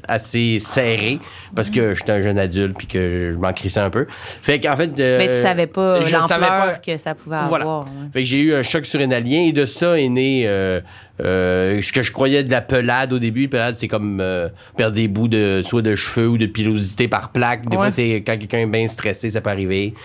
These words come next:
Speaker 1: Mais d'habitude, ça se résorbe de, de, de soi-même. Puis c'est devenu plus comme de l'alopécie, qui est comme justement la perte de pilosité. Fait que moi, j'ai tout, euh, j'avais, j'avais du poil sur ses bras, j'avais du poil en dessous des aisselles, j'en avais ses jambes, j'avais des cils, des sourcils, des cheveux. Et tout ça,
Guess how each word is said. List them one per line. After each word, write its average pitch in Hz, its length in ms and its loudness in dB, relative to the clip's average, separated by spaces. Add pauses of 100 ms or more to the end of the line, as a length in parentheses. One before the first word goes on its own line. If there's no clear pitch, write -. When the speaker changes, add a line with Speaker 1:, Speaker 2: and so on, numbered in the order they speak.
(140)
Speaker 1:
Mais 98 60 -2
d'habitude, 110 260 -2
ça 107 120 2
se 101 80 -6
résorbe 104 420 0
de, 87 320 0
de, 80 540 -4
de 101 120 0
soi-même. 107 380 0 (400)
Puis - 100 -12
c'est 139 100 4
devenu 127 240 2
plus 127 160 -2
comme 117 180 2
de 110 60 2
l'alopécie, 110 760 -2
qui 117 120 -2
est - 20 -6
comme 104 200 0
justement 101 320 -2
la 90 120 0
perte 107 280 -2
de 101 40 0
pilosité. 107 420 0
Fait 123 80 2
que 107 40 0
moi, 127 100 2
j'ai 117 160 0
tout, 147 200 0 (120)
euh, 95 200 2
j'avais, 120 240 2
j'avais 156 180 2
du 135 100 -6
poil 156 160 0
sur - 80 -6
ses 127 100 2
bras, 123 260 0
j'avais 117 120 -2
du 98 100 -6
poil 123 140 0
en 117 40 0
dessous 110 140 -6
des 110 160 0
aisselles, 110 320 0
j'en 110 60 0
avais 101 140 2
ses 104 200 0
jambes, 113 360 0 (260)
j'avais 98 160 0
des 98 120 0
cils, 117 280 0
des 107 80 2
sourcils, 110 340 -2
des 107 120 0
cheveux. 101 340 -2 (340)
Et 101 140 0
tout 123 140 0
ça, 123 200 2